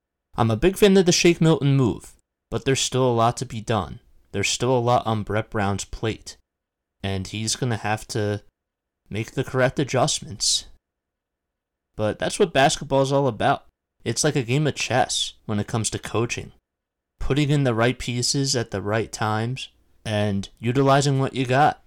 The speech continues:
That's what it's all about. The N B A season is back. It's not even Summer League. But here we are,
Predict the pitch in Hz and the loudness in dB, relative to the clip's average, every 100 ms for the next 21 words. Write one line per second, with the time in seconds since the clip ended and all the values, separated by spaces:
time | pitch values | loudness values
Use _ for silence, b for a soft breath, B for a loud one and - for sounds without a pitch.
0 | - - 95 - 135 127 131 139 131 135 | -18 -12 -10 -4 -2 0 2 2 2 2
1 | 131 - _ _ _ _ _ _ _ _ | 0 -2 _ _ _ _ _ _ _ _
2 | _ _ _ - - 113 127 127 110 110 | _ _ _ -8 -4 0 0 2 2 2
3 | 113 117 113 101 107 - 98 95 - 90 | 2 0 0 -2 -2 -4 -6 -6 -4 -4
4 | 82 - - - _ _ _ _ _ _ | -4 -10 -20 -20 _ _ _ _ _ _
5 | _ _ _ _ _ _ _ - - 117 | _ _ _ _ _ _ _ -14 -4 0
6 | 139 135 135 - 131 139 123 82 - - | 2 2 2 2 2 2 0 -2 -10 -20
7 | - _ _ _ _ _ _ _ _ _ | -20 _ _ _ _ _ _ _ _ _
8 | _ _ _ _ _ _ _ _ _ _ | _ _ _ _ _ _ _ _ _ _
9 | 82 87 90 - 90 98 123 139 156 | -8 -6 -6 -6 -6 -2 2 4 4